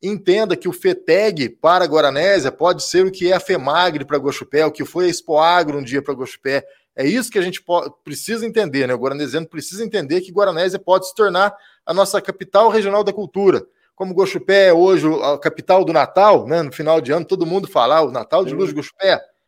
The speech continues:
Speaker 1: A gente precisa de criar a consciência do guaranesiano que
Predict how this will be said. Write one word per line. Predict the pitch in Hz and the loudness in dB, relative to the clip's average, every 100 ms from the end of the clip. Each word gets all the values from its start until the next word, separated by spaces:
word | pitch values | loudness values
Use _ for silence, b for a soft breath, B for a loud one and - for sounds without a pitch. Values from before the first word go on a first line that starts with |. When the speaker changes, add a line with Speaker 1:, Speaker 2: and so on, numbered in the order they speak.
| _ | _
Speaker 1:
A | 107 | -18
gente | 123 - | -18 -20
precisa | - - 185 180 | -18 -14 -12 -12
de | 196 | -12
criar | 214 156 151 170 | -6 2 2 2
a | |
consciência | - 180 - 147 190 196 170 | -4 -10 -8 -6 -4 -6 -10
do | 147 | -4
guaranesiano | 160 160 160 113 127 185 196 | -2 -2 -6 -6 -6 -6 -6
que | 202 185 | -10 -12